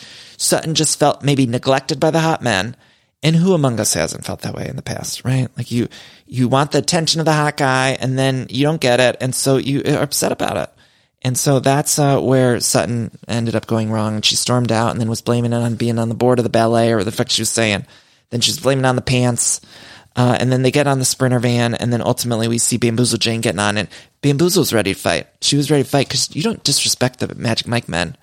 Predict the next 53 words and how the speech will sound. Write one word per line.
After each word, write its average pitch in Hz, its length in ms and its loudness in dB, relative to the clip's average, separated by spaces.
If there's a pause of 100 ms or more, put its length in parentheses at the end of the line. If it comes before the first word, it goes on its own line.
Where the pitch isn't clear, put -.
(120)
who 147 160 0
are 175 160 4
her 175 140 -2
friends. - 520 -4 (460)
And 139 140 2
so 165 160 4
I 160 140 0
was 220 180 0
fully 175 340 2
on 165 280 2
Bamboozle's 156 460 0
side. 185 280 0
I 107 80 2
was 98 160 -4
like, 110 100 -4
"Yeah, 165 140 0
she - 180 0
was 156 220 0
disrespecting - 640 -4
those 90 160 -2
hot 90 180 -2
men." 85 240 -4 (360)
And 127 80 0
I 131 60 4
don't 143 120 2
like 160 180 2
it. 92 160 -2 (440)
I 123 60 -6
don't 123 140 -4
like 147 200 -4
it. 87 140 -4 (540)
I - 40 -12
think 370 180 -4
most - 240 0
of 113 80 -2
those 113 160 0
Magic 113 300 -2
Mike 113 180 -2
gays, 98 340 -2
uh, 73 260 0 (120)
guys 117 240 0
are 92 60 0
gay, 113 240 2
right? 120 280 0 (540)
I 127 60 -8
guess - 220 0
they - 140 -4
are. 71 300 -2 (300)
Am 135 80 -4
I 233 80 0
wrong 170 300 0
on 208 80 -6
that? 262 240 -8